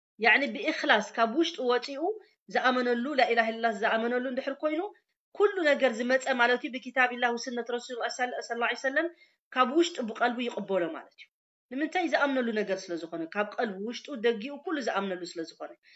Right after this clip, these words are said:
ስለዚ እስልምና ማለት ጥራይ ምኽዳን ኣይኮነን፣ ጥራይ ኣብ ቀልብኻ ጥራይ ጌርካዮ ኣይከውንን እዩ፣ ኩሉ ተተሓዘ እዩ። ፓኬት እዩ፣ ከም ካብ ፓኬት ትቕበሎ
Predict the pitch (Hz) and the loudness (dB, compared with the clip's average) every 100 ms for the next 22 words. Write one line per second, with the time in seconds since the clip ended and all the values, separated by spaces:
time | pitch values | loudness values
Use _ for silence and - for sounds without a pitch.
0 | - _ 247 254 254 254 254 269 285 285 | -20 _ -2 -2 -2 -8 -4 -2 0 0
1 | 285 320 302 339 - _ _ _ _ - | 2 4 4 2 -4 _ _ _ _ 2
2 | 285 285 269 262 285 277 233 277 262 269 | 4 4 0 2 4 4 0 0 0 -2
3 | 269 - _ 233 262 262 - 262 254 269 | -6 -18 _ 6 6 6 4 0 2 2
4 | 254 262 262 247 262 262 269 247 240 277 | 4 2 2 0 0 0 0 0 0 0
5 | 269 262 262 262 427 427 339 262 - 208 | -2 -2 -6 2 2 4 0 0 0 -2
6 | 170 151 - _ _ _ _ _ _ 302 | -2 -8 -12 _ _ _ _ _ _ 2
7 | 311 330 311 185 170 240 214 - 254 240 | 4 2 0 -4 -4 -6 -6 -4 -4 0
8 | 269 269 277 277 254 233 | 0 0 -6 -6 -4 2